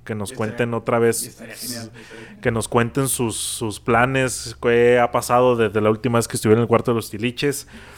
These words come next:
Speaker 1: Y la verdad, sí, quedé encantado con la pinche rola, güey, la neta, güey. <laughs> Este, se nota mi sonrisa, no, la gente no lo está viendo, güey, pero sí lo, se nota mi sonrisa, güey.
Speaker 2: De hecho, tienes una,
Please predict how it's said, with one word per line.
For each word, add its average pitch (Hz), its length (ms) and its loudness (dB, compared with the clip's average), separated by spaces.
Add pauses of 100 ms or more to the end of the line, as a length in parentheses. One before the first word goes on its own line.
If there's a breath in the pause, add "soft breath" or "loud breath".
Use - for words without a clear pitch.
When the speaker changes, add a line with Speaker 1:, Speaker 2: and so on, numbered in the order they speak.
(460 loud breath)
Speaker 1:
Y 117 380 4
la 113 100 6
verdad, 113 240 6
sí, 127 180 -4
quedé 110 160 -2
encantado 123 300 -8
con 160 100 -10
la 117 100 -10
pinche 110 280 -10
rola, 117 240 -6
güey, 107 340 -8
la 104 140 -6
neta, 107 260 -4
güey. 104 140 -8
<laughs> - 960 2
Este, 123 640 0
se 139 140 0
nota 143 200 4
mi 208 120 4
sonrisa, 165 500 4
no, 156 80 4
la 151 100 12
gente 156 200 4
no 175 100 4
lo 175 60 6
está 180 180 6
viendo, 160 340 8
güey, 123 140 4
pero 107 260 2
sí 120 140 -2
lo, 123 120 0
se 117 180 -6
nota 113 200 -6
mi 127 100 -8
sonrisa, 107 420 -8
güey. 95 180 -4
Speaker 2:
De 127 100 -14
hecho, 139 160 -14
tienes 131 320 -12
una, 123 400 -10